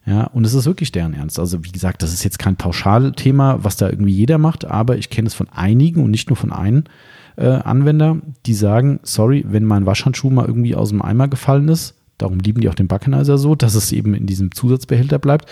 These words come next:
Aber wenn der aus dem Waschhandschuh vom Rand runterfällt in Dreck, ähm, das ist nicht so, dass er den danach in die Wäsche schmeißt. Der sagt, sorry, dann ist das Thema für mich erledigt. Ich kann nicht garantieren, so ist die Meinung, dass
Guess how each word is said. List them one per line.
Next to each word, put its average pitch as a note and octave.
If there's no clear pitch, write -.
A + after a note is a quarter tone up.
Aber G#2+
wenn G#2+
der G#2+
aus F#2
dem G2
Waschhandschuh B2+
vom G#2+
Rand G2
runterfällt C3+
in A2
Dreck, -
ähm, A2+
das F#2+
ist -
nicht B2
so, A#2
dass G2+
er G2+
den G2
danach F#2
in F#2
die F2+
Wäsche E2
schmeißt. A#2+
Der G#2
sagt, G2+
sorry, G2+
dann F2
ist F2
das G2
Thema G2+
für -
mich G2+
erledigt. G#2
Ich E2
kann G2
nicht C#3+
garantieren, C3
so -
ist -
die E2
Meinung, F2+
dass -